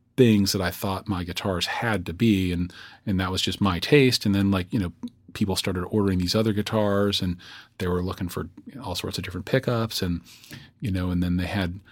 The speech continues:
finishing tastes that were different than mine, some of which were just, you know, I thought was insane. Like, why would you want mother of pearl when it should clearly be parchment pickguard? Or, like, you know, <laughs> all guitar players have these opinions, and other guitar players think they're insane for their opinions. Like, why would you,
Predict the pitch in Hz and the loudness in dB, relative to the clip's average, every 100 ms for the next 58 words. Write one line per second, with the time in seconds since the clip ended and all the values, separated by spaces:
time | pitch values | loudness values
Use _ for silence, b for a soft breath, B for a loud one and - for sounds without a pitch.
0 | b b - - 113 - 110 110 110 - | b b -2 4 6 6 4 6 4 0
1 | - 110 110 - 107 104 98 92 104 107 | 2 4 2 0 -2 0 0 0 0 2
2 | 101 101 104 104 101 143 135 104 98 - | 2 2 4 2 4 4 4 2 0 0
3 | 92 92 - 131 82 - 110 202 104 131 | -2 -2 -4 -4 -2 -4 -4 -4 0 0
4 | - 156 135 98 101 151 185 180 185 190 | 2 4 4 4 0 2 4 4 4 4
5 | 196 - - 156 175 185 185 180 202 202 | 2 2 2 4 4 4 2 2 2 6
6 | 175 156 139 127 101 _ 135 - 170 147 | 8 8 6 4 0 _ -2 0 0 -2
7 | - 185 180 175 190 175 - _ - 202 | 2 6 8 6 4 0 -6 _ 4 6
8 | - 175 143 156 160 151 139 120 104 101 | 6 0 2 0 6 8 10 10 6 4
9 | 95 - 147 160 - 147 127 147 147 160 | 4 2 4 4 8 10 10 8 8 8
10 | 175 175 156 147 139 120 - 120 113 101 | 8 6 6 8 6 6 6 6 4 2
11 | - 151 131 113 107 107 110 120 113 110 | 2 4 6 6 6 4 4 4 4 2
12 | 104 104 98 - 101 101 90 - 135 117 | 2 4 2 2 0 0 0 0 2 4
13 | 98 95 98 95 87 127 113 95 92 101 | 2 0 0 0 0 2 2 2 0 -2
14 | 90 107 127 123 123 | -2 -2 -2 0 -2